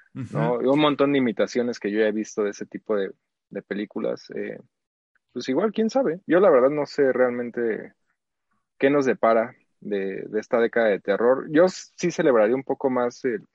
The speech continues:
Speaker 2: no, no Halloween Kills como tal,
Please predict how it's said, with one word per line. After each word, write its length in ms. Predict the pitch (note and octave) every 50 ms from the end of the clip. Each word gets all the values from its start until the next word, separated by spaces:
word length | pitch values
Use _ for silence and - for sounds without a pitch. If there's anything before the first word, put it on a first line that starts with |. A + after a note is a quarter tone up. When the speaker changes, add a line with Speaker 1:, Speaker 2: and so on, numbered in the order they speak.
| _ _ _ _ _ _ _ _ _ _ _ _ _ _ _ _ -
Speaker 2:
no, 200 | B2+ C3+ D3+ -
no 180 | E3+ E3 D3+
Halloween 380 | - D3+ D3+ D3 C3+ A#2+ A2 G#2
Kills 340 | _ - G#2+ G2 - - -
como 180 | - A#2+ A2
tal, 220 | - G#2+ G2 -